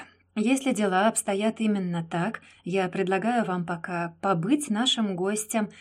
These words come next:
и расположиться во дворце. Но в ближайшие же дни вопрос вашего проживания и приличествующего содержания будет решён. Лорд Гриндел, займитесь этим».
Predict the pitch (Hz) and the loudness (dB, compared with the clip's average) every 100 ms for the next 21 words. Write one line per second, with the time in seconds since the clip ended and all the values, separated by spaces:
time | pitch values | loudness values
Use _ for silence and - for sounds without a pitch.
0 | - 262 302 294 208 190 190 220 - 247 | -4 0 0 0 0 0 0 -2 -4 0
1 | 226 208 202 254 226 233 - 185 170 - | 0 0 0 2 4 2 2 -4 -6 -10
2 | _ _ - 196 196 196 214 190 175 - | _ _ -6 -2 0 2 2 2 0 -2
3 | 190 180 196 214 262 262 - - 226 226 | -2 -4 -2 2 2 2 -8 2 2 2
4 | 190 170 190 190 190 190 208 208 220 277 | -4 -2 -2 -2 -2 -4 -2 0 2 4
5 | 226 185 180 190 208 208 247 240 226 190 | 4 2 -2 0 -2 0 0 2 2 -2
6 | - 185 185 - 208 214 226 262 233 190 | -4 -2 -2 -2 -4 -2 0 2 2 0
7 | 165 160 165 - - - 185 208 254 285 | 0 0 -4 -10 -20 -6 2 2 4 2
8 | 277 - 208 196 190 - - - 254 330 | 0 0 0 0 -4 -14 -16 0 4 6
9 | 247 226 190 170 170 170 - 220 233 277 | 4 2 2 2 0 -2 -4 4 4 4
10 | - 294 - 170 165 175 | 2 -2 0 -2 -2 -6